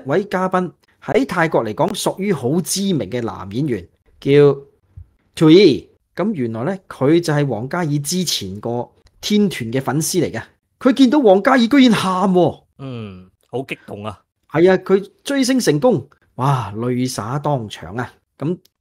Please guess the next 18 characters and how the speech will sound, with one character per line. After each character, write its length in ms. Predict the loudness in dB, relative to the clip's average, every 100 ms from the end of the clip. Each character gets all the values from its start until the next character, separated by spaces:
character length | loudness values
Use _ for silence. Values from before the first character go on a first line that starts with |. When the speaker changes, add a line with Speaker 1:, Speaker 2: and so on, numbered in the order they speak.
| _
Speaker 1:
當 180 | 0 2
日 80 | 2
呢， 160 | -2 -4 -10
呢 140 | 0
個 100 | 2
節 200 | 2 -2
目 280 | -4 -6 _ -8
就 240 | -6 -4
有 140 | -4
王 260 | -4 -6 -4
嘉 140 | -2
爾 160 | 0 0 -2
啦， 300 | -2 -4 -6
同 160 | -10
埋 200 | -12 -14 _ _ -8
Tui， 500 | 0 6 6 4 -6 _
噉 80 | -14
咪 180 | -12